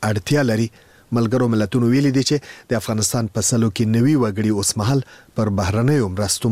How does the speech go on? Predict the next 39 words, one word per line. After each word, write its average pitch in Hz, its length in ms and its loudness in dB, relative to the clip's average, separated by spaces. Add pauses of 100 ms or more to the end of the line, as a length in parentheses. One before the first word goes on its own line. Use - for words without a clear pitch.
متکي 123 400 0
دي. 123 100 2 (720)
د 120 140 2
زمري 117 240 2 (100)
په 120 140 -2
څلرویشتمه 113 600 2 (120)
پر 113 100 -2
افغانستان 139 640 -2
د 113 160 -4
طالبانو 107 500 0
له 104 100 2
واکمنېدو 107 540 0
وروسته 143 320 0 (320)
له 139 160 2
افغانستان 147 560 0
سره 139 260 0
د 117 160 0
میلیاردونو 110 580 2 (100)
ډالرو 104 360 -2
په 98 140 -2
ارزښت 110 420 -2 (240)
د 120 160 2
نړیوالو 120 560 2
مرستې 107 280 -2 (120)
بندې 117 300 0
شوې. 123 180 0 (880)
ملګرو 127 360 2
ملتونو 127 440 0
په 117 80 -2
روان 107 280 0
کال 139 200 2
کې - 460 -4
له 139 120 4
بېوزلو 139 420 2 (120)
افغانانو 127 500 0
سره 113 260 0
د 101 140 0
مرستې 143 380 0
لپاره 135 280 0